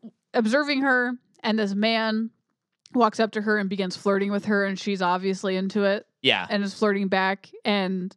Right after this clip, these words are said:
Speaker 2: Way
Speaker 1: um,
Speaker 2: less cute than August.
Speaker 1: <laughs> Oh my gosh, are you kidding? This guy's, like, old.
Speaker 2: Yeah.
Speaker 1: Um, but you, you know what's gonna happen.
Speaker 2: Yeah.
Speaker 1: And then, yeah, everyone gets called into the court.
Speaker 2: Yeah, and, and we find out that,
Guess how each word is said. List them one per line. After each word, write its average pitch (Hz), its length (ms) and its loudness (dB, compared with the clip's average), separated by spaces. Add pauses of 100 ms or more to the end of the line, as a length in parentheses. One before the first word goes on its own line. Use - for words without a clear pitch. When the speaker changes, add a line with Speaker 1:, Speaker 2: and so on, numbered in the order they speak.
(140)
Speaker 2:
Way 196 280 6
Speaker 1:
um, 196 60 0
Speaker 2:
less 120 220 -2
cute 120 260 0
than 95 120 -4
August. 90 540 -8
Speaker 1:
<laughs> 262 160 -6
Oh 339 40 0
my 214 160 -6
gosh, 202 340 -6
are 247 60 -6
you 233 60 -6
kidding? 254 180 -8
This 302 140 -10
guy's, 240 220 0
like, 233 240 -2
old. 262 600 -2
Speaker 2:
Yeah. 113 340 0 (540)
Speaker 1:
Um, 208 540 0 (380)
but 233 300 4
you, 262 340 -2
you 262 200 0
know 220 200 4
what's - 200 -6
gonna - 180 -8
happen. 131 420 -8 (640)
Speaker 2:
Yeah. 117 260 4 (500)
Speaker 1:
And 233 140 2
then, 220 180 0
yeah, 185 160 -2
everyone 196 240 0
gets 196 140 -2
called 185 260 2
into 185 180 -4
the 185 120 -4
court. - 280 -8 (840)
Speaker 2:
Yeah, 190 160 8
and, 165 220 -2
and 170 160 2
we 160 100 2
find 190 300 2
out 151 240 2
that, 131 300 2